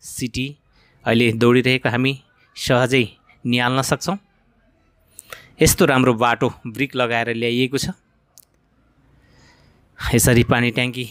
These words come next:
यहाँ राखिएको छ। यसरी यो, अ, उत्तरतर्फ छोडिएको छ।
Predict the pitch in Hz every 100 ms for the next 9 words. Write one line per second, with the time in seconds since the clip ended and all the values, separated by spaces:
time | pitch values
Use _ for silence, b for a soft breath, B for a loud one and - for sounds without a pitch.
0 | - 127 123 127 - 139 143 143 190 _
1 | _ _ _ _ _ _ _ - b b
2 | b 165 156 135 110 - - 123 123 127
3 | 127 _ - 113 110 107 110 - 139 135
4 | 117 110 123 - 131 127 139 139